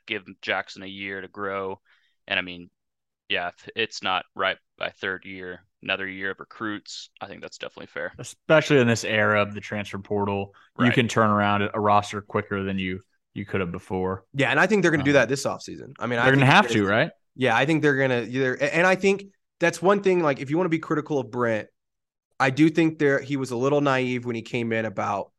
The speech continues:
Speaker 3: you know, he was talking about he didn't wanna be one of those people that went into the transfer portal. He didn't wanna take kids from Clemson, like, those sorts of things. Obviously, he ends up with Knack, even though he, like, basically told him, "Do not come."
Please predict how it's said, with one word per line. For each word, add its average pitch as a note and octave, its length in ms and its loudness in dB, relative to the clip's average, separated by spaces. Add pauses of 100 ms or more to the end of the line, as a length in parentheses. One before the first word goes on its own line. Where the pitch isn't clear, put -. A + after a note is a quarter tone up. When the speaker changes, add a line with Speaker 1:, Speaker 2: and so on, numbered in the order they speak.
(340)
Speaker 3:
you A#2 80 -6
know, G#2+ 100 -4
he A#2+ 300 -6
was A#2 160 -4
talking A2+ 240 -2
about G#2+ 120 -2
he A2+ 80 -6
didn't A#2+ 200 -2
wanna A#2+ 200 -2
be A#2 180 -4
one A2+ 100 -2
of A2+ 60 -2
those A2 100 -8
people A#2+ 140 -10
that G#2 100 -2
went A2 140 -4
into G#2+ 100 -4
the G#2 80 -10
transfer G#2 380 -8
portal. G2+ 520 -8 (280)
He - 100 -14
didn't B2 160 -2
wanna B2 140 2
take B2 260 -2
kids A#2+ 260 -2
from A#2 180 -6
Clemson, A2 680 -4 (400)
like, G2+ 300 -6
those C3 320 0
sorts C3+ 260 0
of A#2 120 -4
things. A2+ 340 -2
Obviously, A#2 380 -4
he A#2 60 -2
ends A2+ 140 -4
up A2 140 -4
with G#2+ 140 -6 (100)
Knack, A2 300 0
even A#2 260 -4
though G#2+ 160 -4
he, A2 160 -6
like, G2 300 -6
basically G#2 400 -8
told G2+ 260 -12
him, F#2 120 -10
"Do G2+ 140 -10
not G#2 220 -8
come." G#2+ 440 -8